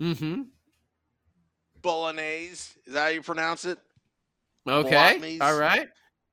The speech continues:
Speaker 2: Um,
Speaker 1: Yeah, that one.
Speaker 2: Homemade
Speaker 1: Yeah,
Speaker 2: pasta.
Speaker 1: guy, give me the, uh, pasta bologna over here, whatever it is.
Speaker 2: <laughs>
Speaker 1: Yeah, yeah, yeah, over here.
Speaker 2: It
Speaker 1: Yeah,
Speaker 2: was
Speaker 1: yeah,
Speaker 2: excellent.
Speaker 1: okay. All right,
Speaker 2: Excellent. And the
Speaker 1: excellent.
Speaker 2: a-, and, and I wanna credit the waitress, Emily.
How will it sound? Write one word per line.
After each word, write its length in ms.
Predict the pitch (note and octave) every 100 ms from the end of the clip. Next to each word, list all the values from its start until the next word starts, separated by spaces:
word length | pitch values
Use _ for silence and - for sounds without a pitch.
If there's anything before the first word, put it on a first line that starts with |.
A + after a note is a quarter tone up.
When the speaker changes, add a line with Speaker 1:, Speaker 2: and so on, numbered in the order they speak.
| _ _ _ -
Speaker 2:
Um, 300 | C3+ C#3 C#3+
Speaker 1:
Yeah, 160 | E3 C3
that 160 | E3
one. 200 | C#3 G#2
Speaker 2:
Homemade 640 | C#3 C#3+ E3+ G3 G3 G3+ -
Speaker 1:
Yeah, 360 | F3+ B3 C4 C4+
Speaker 2:
pasta. 60 | C4+
Speaker 1:
guy, 200 | C4 C4
give 240 | C#4 C4+
me 180 | C4+ C4
the, 320 | A#3+ A#3 A#3+
uh, 300 | A#3 A3 G#3 E3+
pasta 400 | A#3 A3 G#3+ -
bologna 680 | F3 F#3+ G3+ G#3 G#3 F3+ D3+
over 220 | C#3 B2
here, 320 | C3 C3 B2+ B2+
whatever 380 | C#3 C#3+ B2+
it 140 | B2 A#2+
is. 280 | A#2 A2+ C3+
Speaker 2:
<laughs> 0 |
Speaker 1:
Yeah, 300 | C#3 A2+ F2
yeah, 220 | C3+ C3+
yeah, 280 | B2 C#3+ C3
over 260 | C#3+ C#3+ D3
here. 160 | C#3+
Speaker 2:
It 100 | A2
Speaker 1:
Yeah, 140 | - C#3
Speaker 2:
was 100 | C#3
Speaker 1:
yeah, 160 | C3 F#2
Speaker 2:
excellent. 460 | B2 - - - -
Speaker 1:
okay. 20 | _ _ _ _ _ _ _ _ _ _ -
All 220 | G#2 B2
right, 220 | A3+ B3
Speaker 2:
Excellent. 40 | G3
And 280 | C#3 D4
the 40 | D3+
Speaker 1:
excellent. 300 | D#3+ C#3 - -
Speaker 2:
a-, 100 | E3 F3 F3
and, 180 | F3+ F3+
and 120 | F3+ F3
I 100 | F3+
wanna 280 | F#3 A3+ A3+
credit 460 | - G#3+ A3 G#3+
the 100 | G3
waitress, 540 | E3+ F3+ G#3 G3+ G#3 - D3+
Emily. 580 | F#3 G#3 A3+ B3 D#4